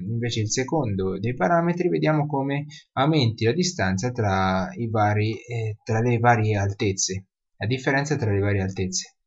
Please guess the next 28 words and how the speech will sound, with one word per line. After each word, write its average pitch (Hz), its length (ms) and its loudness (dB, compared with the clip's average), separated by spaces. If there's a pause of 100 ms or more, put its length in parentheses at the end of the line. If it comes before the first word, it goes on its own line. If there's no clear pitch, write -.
(1500)
Con 120 120 0
questo, 190 580 4 (140)
eh, - 60 -12
aumentiamo 127 1160 2
il 151 100 4
valore 123 280 6
iniziale. - 680 -4
Vediamo 135 340 2
che 123 120 0
se 151 80 0
andiamo 170 280 4
in 131 60 0
valori 131 320 4
negativi 170 500 0
con 170 200 -4
quest-, - 340 -8 (240)
con 113 160 -8
quest'altro 127 420 -4
slider 160 460 -4 (1300)
si - 200 0
ha 78 200 4 (360)
un, 156 260 2
un 196 200 4
grafico 127 480 2
che 104 240 0
è - 80 -8
in 127 140 -2
discesa. - 520 -4